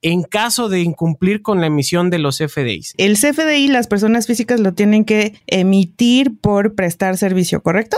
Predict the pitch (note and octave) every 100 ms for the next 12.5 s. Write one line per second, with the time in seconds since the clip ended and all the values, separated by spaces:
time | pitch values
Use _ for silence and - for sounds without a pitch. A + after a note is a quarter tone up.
0 | - F#3+ F#3+ C4+ C4+ D#4 C4+ A#3 C4+ -
1 | - F#3+ A3 G#3+ A#3 F#3+ F3 F3 E3 D#3+
2 | D#3+ D#3 - E3 D#3 D3+ F3 F#3+ G3+ A#3
3 | A3+ A3 F#3 D#3 C#3 F3+ G#3 F#3+ D3 C3
4 | C#3+ C#3 C#3 - E3 D3 - C#3 B2+ C3+
5 | C3 C3+ B2+ C3+ C3 D#3 D#3 - D#3 D#3+
6 | F3 G3+ F#3+ F#3 D#3 C#3 C3+ C3 C3 D3
7 | D3 D#3+ F#3+ B3 G#3 E3 D3 C3+ C#3 C#3
8 | C3+ C3+ C#3+ D#3+ F3 D#3 E3+ D#3 C3+ C3+
9 | B2+ C3 D#3 D#3+ D#3+ - C3 B2+ C3+ E3+
10 | - B2 A#2+ A#2 A#2 - C3 C3+ C3 C#3+
11 | D#3+ B2 C3+ G3+ F#3+ C3+ B2+ - B2 A#2
12 | A2 A#2+ A#2 A2+ -